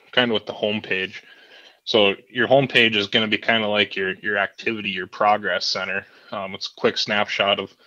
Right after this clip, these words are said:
what's happening on the farm, what's been completed on the farm, and some kinda quick details. What I mean by that is, for example, if I open up the app, which I did right now, I can jump right in and it shows me today,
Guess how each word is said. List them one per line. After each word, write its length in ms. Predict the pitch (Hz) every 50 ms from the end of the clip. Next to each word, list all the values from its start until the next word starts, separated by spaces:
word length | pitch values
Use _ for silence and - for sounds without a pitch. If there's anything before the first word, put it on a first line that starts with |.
| - - - - - _ _
what's 200 | - - 123 120
happening 360 | - 127 127 123 123 127 123 117
on 100 | 113 110
the 80 | 104
farm, 300 | - - 120 113 110 110
what's 160 | 107 101 -
been 160 | - 110 107 104
completed 500 | - 107 95 - - 107 98 101 95 98
on 140 | 92 92
the 60 | 95 87
farm, 360 | - - 101 95 95 95 98 - _ - - -
and 300 | - 110 95 95 98 98
some 300 | - - 104 90 92 95 - - -
kinda 240 | - 117 101 98 92
quick 280 | - - 117 101 -
details. 560 | - 110 101 98 - - 95 87 98 104 - - _ _ _ - - - - _ _ _ _ _ _
What 180 | - - 107 98
I 60 | 101
mean 240 | 107 123 127 120 110
by 160 | 107 104 104
that 260 | 104 107 104 104 101
is, 180 | 101 98 98 -
for 240 | - - - - 113
example, 600 | 107 104 110 110 104 104 101 - 107 101 98 - - - -
if 120 | 107 -
I 120 | 104 107 107
open 280 | 107 104 101 104 107
up 120 | 107 101 -
the 180 | - 98 -
app, 220 | 98 101 107 104 -
which 180 | 101 - -
I 60 | 98 98
did 220 | 101 107 104 101
right 220 | 101 98 98 98
now, 300 | 98 101 95 95 101 - _ _ - - - - - - - - _ _ -
I 120 | - 107 98
can 120 | - 107
jump 220 | 107 120 123 113
right 180 | - 113 113 110
in 200 | 110 110 110 107
and 100 | 104 98
it 80 | 98 98
shows 320 | - - 113 110 107 104
me 240 | 104 107 101 101 101 - - - - - - -
today, 440 | - 131 113 117 113 113 113 -